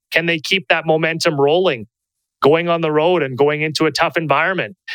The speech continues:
and, uh, bringing that intense, intensity level every night, you know? And it's because obviously they brought it on Saturday. Everyone upped their game for the moment.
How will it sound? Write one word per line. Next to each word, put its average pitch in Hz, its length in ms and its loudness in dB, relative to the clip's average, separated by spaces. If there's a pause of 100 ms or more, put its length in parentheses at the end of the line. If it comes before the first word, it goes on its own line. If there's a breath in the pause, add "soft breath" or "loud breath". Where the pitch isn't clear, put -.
(300 loud breath)
and, 143 320 -2
uh, 143 260 0
bringing 185 360 0
that 196 140 0
intense, 190 460 -2 (240)
intensity 190 460 -2
level 170 320 0
every 165 220 -2
night, 156 320 -4 (120)
you 135 140 0
know? 139 200 2
And 175 80 0
it's - 220 -6 (520 loud breath)
because 202 200 2
obviously 240 360 -2
they 220 120 2
brought 151 320 0
it 170 120 0
on 143 100 -4
Saturday. 117 420 -4
Everyone 160 460 0 (640)
upped 160 240 0
their 180 120 2
game 139 380 -4
for 151 140 0
the 131 80 -2
moment. 127 400 -2